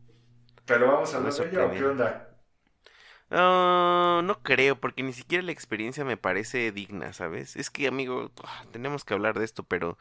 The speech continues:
Speaker 1: ¿Cuándo nos va a
Speaker 2: este,
Speaker 1: hacer? Oiga, nos va a hacer un,
Speaker 2: todo,
Speaker 1: eh,
Speaker 2: todo es fake, amigo, ya, todo es fake.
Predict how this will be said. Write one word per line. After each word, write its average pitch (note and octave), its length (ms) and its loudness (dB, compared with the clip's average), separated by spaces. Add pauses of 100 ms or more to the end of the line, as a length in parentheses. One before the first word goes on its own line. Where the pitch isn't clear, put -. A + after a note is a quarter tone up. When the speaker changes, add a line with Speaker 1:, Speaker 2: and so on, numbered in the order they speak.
(500)
Speaker 1:
¿Cuándo F3+ 260 6
nos C#3 220 2
va D3 60 4
a - 20 6
Speaker 2:
este, D#3 120 2
Speaker 1:
hacer? - 280 2
Oiga, C#3+ 220 2
nos D3 140 -2
va D#3+ 40 2
a D#3+ 40 4
hacer F3+ 220 -2
un, F3 220 -8 (100)
Speaker 2:
todo, C#3 320 2
Speaker 1:
eh, G#2 380 -8 (100)
Speaker 2:
todo C#3 220 2
es - 160 -4
fake, A#2+ 420 0
amigo, F2+ 320 -4
ya, F#2 320 -2
todo A#2 220 -6
es A2 120 -10
fake. - 460 -10